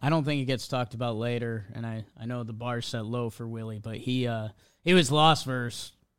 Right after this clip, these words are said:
Eflin. Uh, Eflin was just pounding the outside corner with the same cutter and never, I don't think he ever offered at it, um,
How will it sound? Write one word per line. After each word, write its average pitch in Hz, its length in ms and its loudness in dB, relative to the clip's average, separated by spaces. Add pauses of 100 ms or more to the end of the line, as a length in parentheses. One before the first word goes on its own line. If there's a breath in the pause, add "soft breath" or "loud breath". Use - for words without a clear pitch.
(160)
Eflin. 120 420 -2 (300)
Uh, 107 220 -8 (380)
Eflin 131 340 -2
was 123 140 -2
just 120 200 -6
pounding 123 320 -2
the 120 100 0
outside 117 400 -4
corner 117 500 -6
with 117 160 -10
the 117 100 -10
same 113 300 -6
cutter 113 560 -4
and 104 320 -10 (560)
never, 123 380 -2
I 123 80 -2
don't 135 100 2
think 135 120 2
he 127 60 2
ever 117 200 -2
offered 117 360 -2
at 98 180 -6
it, 95 100 -10 (760)
um, 98 340 -12